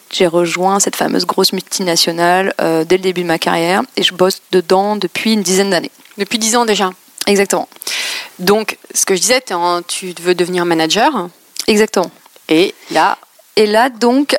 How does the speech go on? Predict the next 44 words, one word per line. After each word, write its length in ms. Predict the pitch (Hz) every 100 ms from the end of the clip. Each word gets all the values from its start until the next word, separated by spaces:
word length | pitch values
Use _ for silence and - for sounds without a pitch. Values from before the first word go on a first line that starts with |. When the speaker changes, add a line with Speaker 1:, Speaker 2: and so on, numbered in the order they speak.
| -
Speaker 1:
euh, 840 | 202 190 190 190 185 185 180 180
je 80 | 180
pense 200 | 247 233
avoir 260 | 196 185
toutes 200 | - 220
les 100 | 220
compétences 840 | 220 226 220 208 220 220 220 226 202
et 40 |
les 100 | 190
qualités 340 | 202 202 208
requises 340 | 208 208 - 214
pour 200 | - 190
ce 100 | -
poste. 460 | - - - - - - - - - -
Mais, 360 | 220 254 269 277
euh, 680 | 240 220 214 214 214 208 208
je 80 |
pense 140 | - 269
qu'il 100 | 254
y 20 |
a 100 | 208
une 100 | 208
forme 240 | 220 254
de 60 | 240
management 500 | 220 214 214 226 233 -
assez 220 | 233 247
tra-, 300 | 247 - 233 - _
traditionnelle 720 | - 240 233 254 247 254 262
qui 160 | - -
correspond 420 | 220 208 - 214
pas 140 | 254
trop 200 | - 262
à 80 | 247
l'image 460 | 226 220 226 233 -
que 400 | 208 196 196 190
représente, 640 | 202 202 214 202 208 202
euh, 400 | 196 185 185 196
cette 200 | 196 202
entreprise 440 | 202 - - 285
qu'elle 140 | - 208
peut 100 | 208
donner 240 | 196 196
à 60 | 196
l'extérieur. 680 | 196 - 202 190 202 294